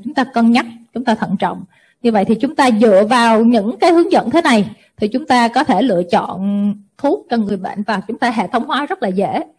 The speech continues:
Thì xin phép cũng không đi vào chi tiết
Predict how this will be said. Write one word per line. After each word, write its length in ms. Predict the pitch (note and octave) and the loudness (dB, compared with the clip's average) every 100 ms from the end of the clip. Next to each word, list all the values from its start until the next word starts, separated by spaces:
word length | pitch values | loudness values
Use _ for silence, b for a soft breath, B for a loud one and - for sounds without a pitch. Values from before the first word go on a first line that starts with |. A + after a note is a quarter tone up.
| _ _ _ _ _ | _ _ _ _ _
Thì 120 | B3 G3+ | -4 -2
xin 200 | B3+ A#3+ | -2 0
phép 200 | C#4+ - | 0 -2
cũng 100 | C4 | -4
không 280 | - B3 A#3+ | 0 2 4
đi 160 | B3+ | 2
vào 220 | A#3 G#3 | 0 -2
chi 180 | G3 A#3 | -2 -4
tiết 240 | A#3 D4 | 2 2